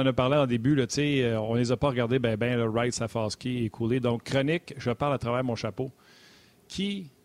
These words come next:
préfères-tu ? Lequel des trois, selon toi, sera repêché premier ? Et à travers cette chronique, parlons à travers notre chapeau, on a réussi à trouver des bons éléments de réponse avec Guy et avec Bruno.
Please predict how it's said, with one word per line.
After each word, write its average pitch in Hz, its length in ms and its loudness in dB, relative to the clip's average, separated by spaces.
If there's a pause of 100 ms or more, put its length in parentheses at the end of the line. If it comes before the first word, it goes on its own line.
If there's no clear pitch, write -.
(360)
préfères-tu ? 143 680 -2
Lequel 175 360 0
des 151 160 0
trois, 165 260 -2
selon 127 240 0
toi, 147 180 -2
sera 131 340 -2
repêché 131 340 -4
premier ? 151 460 -4
Et 170 180 0
à 160 80 0
travers 190 440 -2
cette 170 320 -4
chronique, 190 420 -2 (100)
parlons 147 260 -2
à 156 60 -4
travers 143 240 -4
notre 135 160 -6
chapeau, 160 380 -8 (120)
on 123 160 -2
a 147 120 0
réussi 175 640 -6 (440)
à 123 120 -6
trouver 160 500 -4 (240)
des 123 260 -4
bons 151 400 -4
éléments 135 300 0
de 143 60 0
réponse 139 540 -4
avec 123 300 -4
Guy 147 240 -4
et 131 40 2
avec 117 200 -2
Bruno. 104 360 -6